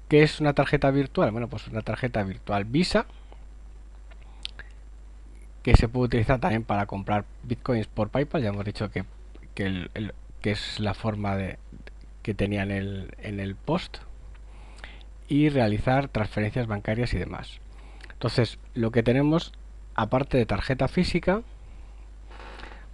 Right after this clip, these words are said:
pues la posibilidad de tener una tarjeta virtual. Las tarjetas virtuales solamente se utilizan por internet, ¿vale?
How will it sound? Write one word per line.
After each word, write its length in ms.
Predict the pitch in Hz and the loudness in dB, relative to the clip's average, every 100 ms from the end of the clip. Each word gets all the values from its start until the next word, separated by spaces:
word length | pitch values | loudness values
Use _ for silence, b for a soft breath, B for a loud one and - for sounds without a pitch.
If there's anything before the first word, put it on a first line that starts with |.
| - | 6
pues 300 | 156 170 - | 8 8 4
la 140 | 120 113 | 0 2
posibilidad 440 | 117 - 120 127 | 2 4 6 6
de 140 | 139 131 | 4 4
tener 320 | 120 131 - | 4 4 2
una 220 | 135 131 | -2 0
tarjeta 420 | 123 117 127 131 | 0 0 0 2
virtual. 480 | 120 98 - 85 - - | 2 -2 -6 -6 -6 -6
Las 180 | 104 107 | -2 0
tarjetas 300 | 113 123 139 | 0 2 2
virtuales 500 | 135 143 156 156 - | 4 6 6 2 -10
solamente 560 | - 131 120 127 123 131 | -4 0 2 2 0 -2
se 100 | 135 | -2
utilizan 600 | 123 117 117 135 135 151 - - - - - B B B B B - - | 0 0 2 2 0 -2 -10 -16 -16 -16 -16 B B B B B -18 -8
por 200 | - 117 | 0 4
internet, 580 | 127 117 - - 185 101 - - - | 4 2 -2 -2 -4 -6 -12 -16 -16
¿vale? 300 | 151 - 139 | -14 -8 -8